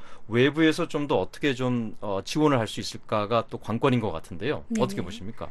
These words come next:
Speaker 2: 어, 장마당은 지금 나라에서도 어떻게 막을 수가 없어요.
Speaker 1: 네네.
Speaker 2: 지금.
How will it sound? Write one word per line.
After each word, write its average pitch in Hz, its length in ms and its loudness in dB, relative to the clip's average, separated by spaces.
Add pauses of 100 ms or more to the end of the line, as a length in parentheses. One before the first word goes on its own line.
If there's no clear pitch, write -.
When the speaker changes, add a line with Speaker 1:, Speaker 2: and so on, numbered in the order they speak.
(100)
Speaker 2:
어, 202 440 -6 (120)
장마당은 277 1080 4
지금 240 840 2 (240)
나라에서도 302 500 6
어떻게 254 300 0
막을 202 240 0
수가 202 220 -4
없어요. 190 580 -6
Speaker 1:
네네. - 120 -6
Speaker 2:
지금. 185 320 -6